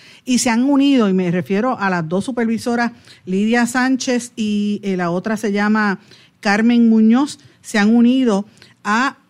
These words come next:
Ada Martínez del Departamento de Recursos Humanos para hacer toda esta, eh, persecución hacia ella y hacia otros empleados. Tengo mucha más información de lo que está ocurriendo, pero en el caso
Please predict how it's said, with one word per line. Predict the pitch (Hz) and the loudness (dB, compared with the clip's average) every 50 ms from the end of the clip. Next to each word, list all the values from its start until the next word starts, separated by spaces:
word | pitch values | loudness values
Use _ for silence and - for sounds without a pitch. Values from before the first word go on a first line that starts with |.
| _ | _
Ada | - 196 208 226 226 254 254 | -4 -2 -2 0 0 0 0
Martínez | 247 226 208 202 196 - 247 254 262 254 220 196 196 - | 0 0 0 -2 -4 -6 -4 -2 0 2 2 2 2 0
del | 196 185 170 | 0 -2 0
Departamento | 165 170 - 170 160 147 160 156 160 170 180 - 226 | 0 -2 -2 -2 -4 -2 0 0 2 2 2 0 0
de | 226 226 | 0 0
Recursos | 220 226 214 - 214 214 208 - 233 | 0 -2 -2 -2 -2 -2 0 2 2
Humanos | 226 240 226 220 208 202 196 196 214 208 | 4 4 2 2 2 2 2 0 0 -2
para | - 170 160 147 | -2 -4 -6 -6
hacer | 143 - 175 160 | -6 -6 -6 -6
toda | 165 208 208 214 | -4 -4 -2 -2
esta, | 214 208 214 220 208 202 208 _ _ _ _ _ _ - | -2 -2 -2 -4 -4 -4 -8 _ _ _ _ _ _ -8
eh, | 196 190 175 170 | -4 -2 -2 0
persecución | 175 190 180 - 208 185 190 185 - 208 208 233 | 0 -2 0 0 -2 -2 -4 -4 -2 -2 -2 -2
hacia | 240 233 - 214 180 185 | -2 -2 -2 -2 -2 -2
ella | 220 262 285 269 | -2 -2 -2 0
y | 254 220 | 0 0
hacia | 208 - - 208 180 - - | 0 0 0 0 -2 -2 0
otros | - 240 240 - 247 247 233 - - | 0 0 0 2 0 -2 -2 -2 -2
empleados. | 214 208 196 196 180 170 175 180 190 180 165 - | 0 0 0 0 -2 -4 -4 -2 -2 -2 -2 -2
Tengo | 196 185 196 196 | -2 -2 0 2
mucha | 190 185 185 233 285 - 254 208 | 4 4 4 4 2 2 0 -2
más | 202 196 | 0 0
información | 214 208 196 220 196 185 175 160 - 190 202 | -2 -4 -4 -6 -4 -4 -4 -2 -2 0 0
de | 202 190 | 0 0
lo | 165 | -2
que | 151 156 | -4 -6
está | 139 - 160 | -8 -8 -6
ocurriendo, | - 202 196 180 175 170 170 165 147 | -2 -2 0 2 2 2 2 0 0
pero | 156 156 | -2 -4
en | 151 147 | -6 -6
el | 139 | -6
caso | - 160 185 - 269 254 247 | -6 -8 -6 -2 -2 -2 -2